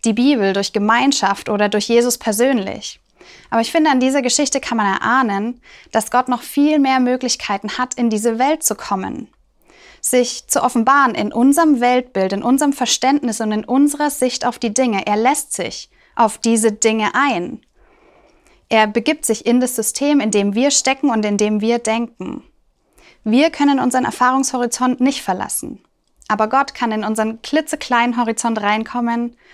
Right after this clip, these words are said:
und uns da begegnen, wo wir stehen, in der Sprache, die wir sprechen. Bei Nebukadnezar war es, glaube ich, diese Machtdemonstration,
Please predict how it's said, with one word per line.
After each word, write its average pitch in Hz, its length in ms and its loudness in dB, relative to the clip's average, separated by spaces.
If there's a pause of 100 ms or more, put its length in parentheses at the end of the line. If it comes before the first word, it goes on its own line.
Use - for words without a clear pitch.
(200)
und 220 160 -4
uns 214 220 -4
da 226 200 2
begegnen, 226 720 -2 (320)
wo 214 140 0
wir 202 100 0
stehen, 220 640 -2 (420)
in 214 120 0
der 226 160 2
Sprache, 233 640 0
die 202 200 -2
wir 196 140 0
sprechen. - 680 -6 (1400)
Bei 202 120 2
Nebukadnezar 220 880 0
war 254 100 4
es, 247 140 0
glaube 254 220 4
ich, 254 80 -8
diese 240 200 2
Machtdemonstration, 233 1300 0